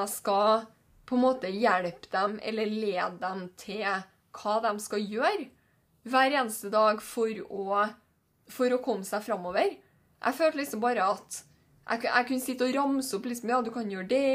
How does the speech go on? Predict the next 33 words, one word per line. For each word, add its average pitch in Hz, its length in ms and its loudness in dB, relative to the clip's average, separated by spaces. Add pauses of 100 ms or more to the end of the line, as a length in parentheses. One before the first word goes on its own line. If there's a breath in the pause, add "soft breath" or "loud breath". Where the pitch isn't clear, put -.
(120)
og 208 140 -2
det 214 100 2 (100)
og 208 120 0
det 202 180 0
og 190 100 -4
det», 294 160 6 (380 loud breath)
men 233 160 4
jeg 262 80 2
klarte 277 320 -2
liksom 254 240 -4
ikke 233 160 -4
å, 202 160 0
å, 202 220 -2 (260)
å 208 80 0
hjelpe 196 380 0
dem 196 160 -4
med 202 160 -2
en 202 140 -6
konkret 233 520 -6
plan. 339 300 2 (640 soft breath)
Og - 80 0
da 294 160 2
husker 320 320 -4
jeg, 269 300 4 (100)
eh, 226 480 8
mentoren 208 380 0
min 208 100 -2
spurte 208 400 -6
meg, 226 160 2
stilte 240 240 -4
meg - 220 -10
ett - 100 -12
spørsmål, 240 540 2